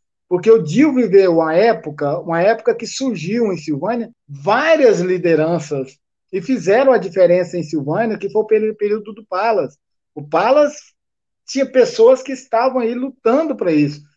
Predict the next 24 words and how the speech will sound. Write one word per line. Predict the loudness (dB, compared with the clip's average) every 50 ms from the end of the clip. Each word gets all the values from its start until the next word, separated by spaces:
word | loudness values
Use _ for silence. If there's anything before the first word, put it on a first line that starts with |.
| _ _ _ _
Então, | -12 -12 -8 -4 -2 0 0 0 2 4 4
eu | 6 6 6 6 6 4 0 -4 -6 -4
lembro | 0 2 2 2 2 0 0 0 0 0 0 -2
de | -4 -6 -12 -14 -16 -16 -16 -16 -8
qua-, | -4 -2 0 0 -2 -2
quase | -4 -4 -2 -2 -2 -2 -4 -10 _ _ _
todas | 4 4 6 6 4 2 0 -2 -2
as | -2 -2
ações | -2 -4 -4 -6 -6 -6 -6 -6 -6 -8
que | -8 -8
o, | -6 -6 -8
que | -10 -12
o | -16 -10
Palas | -6 -4 -2 0 0 0 -2 -4 -8 _
fez. | -4 -2 0 0 0 0 -4 -10 _ _ _ _ _ _
Lembro | -4 -2 -2 0 -2 -2 -4 -6 -6
de | -6 -6
uma | -6 -6 -4
maravilhosa | -4 -4 -4 -2 -2 0 2 2 2 2 0 -2 -2 0 2 2 2 2 0 -2
que | -8 -10
foi | -8 -6 -6
acima | -6 -8 -8 -10 -8 -8 -8
do | -8 -8
Cachetão, | -10 -10 -10 -8 -6 -8 -8 -6 -6 -6 -4 -4 -6 -6